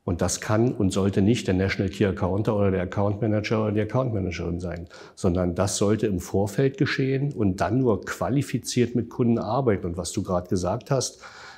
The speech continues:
äh, die Veränderung der Arbeitswelten, Videokonferenzen und Ähnliches, ähm, werden zwar oft von Einkäufern und strategischen Einkäufern gewünscht, aber häufig noch nicht vom Außendienst genutzt.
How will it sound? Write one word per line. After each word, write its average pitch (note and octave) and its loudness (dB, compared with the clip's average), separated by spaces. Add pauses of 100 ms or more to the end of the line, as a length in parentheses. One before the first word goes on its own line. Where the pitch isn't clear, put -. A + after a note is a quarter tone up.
äh, G2+ 4
die F#2 -2
Veränderung G2+ 2
der D#2+ -4
Arbeitswelten, G2 -2 (300)
Videokonferenzen G2 2
und G2 -2
Ähnliches, G2 -4 (500)
ähm, F#2+ 2
werden G#2 6
zwar F#2 2
oft - -2
von F2 0
Einkäufern G2 2
und - -6
strategischen B2 2
Einkäufern G2 0
gewünscht, G#2 2
aber F#2 2
häufig G2 0
noch F#2+ -2
nicht G2+ 0
vom G2 -2
Außendienst G2+ 0
genutzt. A#2+ 0